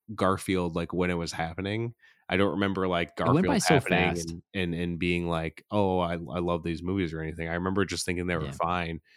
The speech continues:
Speaker 1: But then I did, like, a whole rewatch before No Way Home to, to prep. I even did an episode ranking all of 'em, uh, with a few friends
Speaker 2: Yep,
Speaker 1: of mine,
Speaker 2: I
Speaker 1: which
Speaker 2: remember
Speaker 1: was,
Speaker 2: that,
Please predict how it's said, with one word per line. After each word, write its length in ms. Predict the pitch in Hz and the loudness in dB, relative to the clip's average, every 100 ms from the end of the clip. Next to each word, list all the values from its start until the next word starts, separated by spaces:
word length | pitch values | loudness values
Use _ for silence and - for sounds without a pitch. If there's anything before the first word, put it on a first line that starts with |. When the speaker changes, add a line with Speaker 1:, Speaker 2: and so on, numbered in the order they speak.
| - _ | -20 _
Speaker 1:
But 100 | 98 98 | -2 2
then 100 | 95 | 4
I 140 | 90 | 4
did, 220 | 98 87 | 2 2
like, 160 | 90 85 | 2 0
a 60 | 82 | 2
whole 480 | 98 95 92 85 78 | 4 6 4 2 2
rewatch 520 | 92 90 78 76 - | 2 4 4 2 -2
before 340 | 80 - 82 | -8 -4 -2
No 120 | 80 80 | 0 -2
Way 120 | 78 | 0
Home 440 | 85 85 78 78 _ _ _ _ _ - | 0 -2 -4 -10 _ _ _ _ _ -4
to, 120 | 82 | -4
to 140 | - - | -4 -4
prep. 380 | - 78 - - - | -2 -2 -4 -18 -4
I 40 | 90 | 2
even 180 | 98 98 | 4 4
did 100 | 92 | 4
an 60 | |
episode 300 | 95 92 95 85 | 2 2 2 4
ranking 300 | 92 87 82 | 0 0 -2
all 180 | 80 78 | -2 -4
of 80 | 78 | -6
'em, 140 | 80 - - - - - | -10 -12 -20 -20 -20 -6
uh, 180 | 87 80 | 0 2
with 120 | 82 | 2
a 40 | 80 | 0
few 160 | - 82 | -4 -2
friends 220 | 85 - | 0 0
Speaker 2:
Yep, 0 | |
Speaker 1:
of 60 | 80 | -2
mine, 220 | 78 82 | -2 0
Speaker 2:
I 40 | |
Speaker 1:
which 120 | 80 | 0
Speaker 2:
remember 160 | 82 82 | 0 -2
Speaker 1:
was, 60 | |
Speaker 2:
that, 100 | 78 | -6